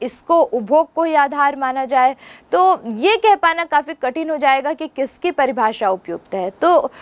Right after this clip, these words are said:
overall हम कह सकते हैं कि तीनों अर्थशास्त्रों की परिभाषा और उनका, अ, राष्ट्रीय आय के प्रति जो दृष्टिकोण है, वो अपने आप में अपनी जगह सही है,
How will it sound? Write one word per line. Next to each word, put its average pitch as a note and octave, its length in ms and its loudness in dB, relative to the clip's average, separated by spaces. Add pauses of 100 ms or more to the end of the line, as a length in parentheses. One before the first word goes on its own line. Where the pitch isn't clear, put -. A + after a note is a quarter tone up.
(180)
overall F4+ 380 4
हम F4+ 120 -8
कह E4+ 180 -4
सकते E4+ 280 -8
हैं F4 100 -6
कि F#4 80 -6
तीनों E4+ 440 -2
अर्थशास्त्रों D#4+ 680 0
की D4+ 120 -10
परिभाषा C4+ 680 0
और A#3 360 0
उनका, B3 380 0
अ, C4 60 -2 (340)
राष्ट्रीय B3+ 680 2
आय E4 160 4
के E4+ 100 -12
प्रति D#4 280 -10
जो D4+ 120 -8
दृष्टिकोण D4 580 -2
है, D#4 140 -4
वो D#4+ 120 -2
अपने B3+ 260 0
आप A#3+ 240 2
में B3 180 -6
अपनी A3+ 300 -6
जगह A3+ 320 -2
सही F#3 380 -4
है, F3 160 -12